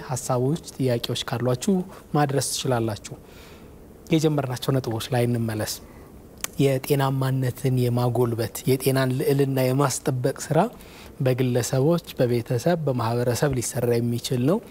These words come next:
አስቀድሞ ከመታመም በፊት የሚደረጉ ብዙ ተግባራት የሚያጠቃልል እንደሆነ የ-፣ የገለጹልን ነበረ። እነዚህ በጎ የሚባሉት የጤና ልምዶች ወይም የጤናማነት ማጎልበቻ መንገዶች ብለን ልንጠቅሳቸው የምንችል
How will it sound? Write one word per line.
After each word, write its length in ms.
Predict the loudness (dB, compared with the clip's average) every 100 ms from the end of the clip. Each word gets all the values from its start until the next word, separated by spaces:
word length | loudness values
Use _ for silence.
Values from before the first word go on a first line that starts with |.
| -12 -12 -12 -8
አስቀድሞ 460 | -6 0 2 4 2
ከመታመም 600 | 2 0 2 2 2 2
በፊት 320 | 2 2 0
የሚደረጉ 640 | 2 2 4 2 2 2 2 2
ብዙ 200 | 2 2
ተግባራት 600 | 0 -2 2 2 4 0 0
የሚያጠቃልል 580 | 0 0 -4 -2 0
እንደሆነ 300 | 2 2 4 4
የ-፣ 220 | 2 0 2
የገለጹልን 880 | 2 2 0 0 0 -2 -2 -2 -4
ነበረ። 280 | -4 -4 -6 -8 -16 -16 -14 -4
እነዚህ 320 | 2 2 4
በጎ 260 | 2 2 0
የሚባሉት 600 | -2 -2 -4 -4 -4 -4 -2
የጤና 340 | -2 2 0 0
ልምዶች 500 | 0 -2 -4 -6 -8 -12 -10 -10 -10 -4
ወይም 220 | 0 2 0
የጤናማነት 760 | 0 2 2 2 2 2 0
ማጎልበቻ 600 | 0 0 2 2 2 2 2 0 -4 -14 2
መንገዶች 520 | 4 4 2 0 -2 0
ብለን 280 | 2 2
ልንጠቅሳቸው 560 | 0 -4 -6 -4 -2 0
የምንችል 380 | 2 2 2